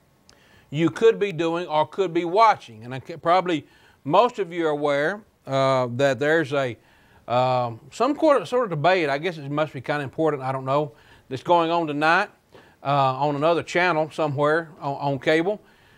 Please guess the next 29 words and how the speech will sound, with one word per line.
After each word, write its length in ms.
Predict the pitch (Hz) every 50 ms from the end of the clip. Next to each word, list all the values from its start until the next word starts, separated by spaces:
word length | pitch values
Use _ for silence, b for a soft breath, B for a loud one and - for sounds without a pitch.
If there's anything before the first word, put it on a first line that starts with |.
| b b b b _ _ -
<clears throat> 260 | 254 294 226 170 165
But, 340 | 160 160 165 165 156 - -
you 80 | 185 208
know, 160 | 233 247 254
it's, 140 | 240 247 202
it's 240 | 185 202 202 - -
a 20 |
presidential 540 | - - 233 254 233 220 214 214 180 165 156
debate. 400 | 151 143 156 160 170 190 196 - _ -
It's, 220 | 160 151 - -
um, 320 | 170 156 147 143 127 113 - _ _ _ _ _ _ _ _ _ _ _ _ _ _ _ _ _ _ _ -
uh, 500 | 151 151 151 143 143 135 131 131 131 127 131
Republican 520 | 135 127 - 170 180 175 170 156 160 139
ca-, 200 | - 185 175 151 -
uh, 180 | 156 139 135 123 113 -
candidates 460 | - 185 180 175 175 175 180 156 - - b b b b b b
presidential 400 | - 170 175 170 175 180 151 143
debate. 420 | 151 156 156 160 165 180 196 185 -
Everybody's 480 | 131 139 151 156 160 170 185 170 147 151
up 220 | 180 175 180 185
in, 200 | 165 156 156 143 -
in 320 | 156 156 151 147 139 131
arms 480 | - 143 151 170 185 196 196 190 175 151
about 320 | 170 156 160 160 175 190
it 100 | 202 170
because 380 | 156 147 135 - 175 160 139 120
one 460 | 123 131 139 170 196 214 233 254 240
of 180 | 220 196 160 151
the, 300 | 170 170 160 147 131